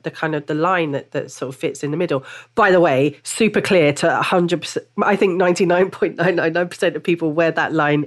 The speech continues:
is, right? Just to be really clear. But I, you know, I can't see him being okay with snuff films being on,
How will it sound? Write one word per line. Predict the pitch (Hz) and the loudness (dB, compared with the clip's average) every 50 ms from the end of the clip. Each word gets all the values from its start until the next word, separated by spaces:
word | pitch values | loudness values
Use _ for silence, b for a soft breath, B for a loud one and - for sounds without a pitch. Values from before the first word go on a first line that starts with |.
| - | 0
is, | - 160 139 131 135 160 175 - - - | 0 0 2 2 2 0 0 -2 -6 -10
right? | - 127 127 147 165 180 - | -6 -6 -2 -2 -2 -4 -4
Just | - 156 139 - | -6 -10 -10 -10
to | - | -12
be | - - 147 143 | -10 -8 -8 -6
really | 143 151 147 143 135 | -4 -4 -4 -4 -6
clear. | 135 - 165 156 143 135 139 - - | -8 -8 -8 -6 -6 -6 -8 -8 -4
But | - 190 - | -2 0 2
I, | 190 190 - | 2 0 0
you | 220 226 | -2 0
know, | 208 170 143 | 0 2 2
I | 147 202 | 2 0
can't | 202 - - 208 202 165 | -2 0 0 0 0 0
see | - - 190 180 | -2 -2 -2 -2
him | 160 175 175 170 165 | 0 0 -2 -2 -2
being | 165 180 175 165 160 160 | -2 0 0 0 0 0
okay | 160 156 151 - - 156 151 147 | -2 -4 -4 -4 -2 -2 0 0
with | 151 156 147 143 143 - _ _ | 0 -2 -2 -4 -4 -10 _ _
snuff | - - - - 214 202 196 - | -16 -14 -8 -4 -2 -2 -2 -4
films | - - - 143 123 123 123 127 135 135 - | -6 -4 -2 0 0 -2 -4 -6 -8 -10 -6
being | - 147 139 135 139 135 | -4 -4 -4 -2 -2 -4
on, | 127 135 135 139 | -4 -4 -6 -8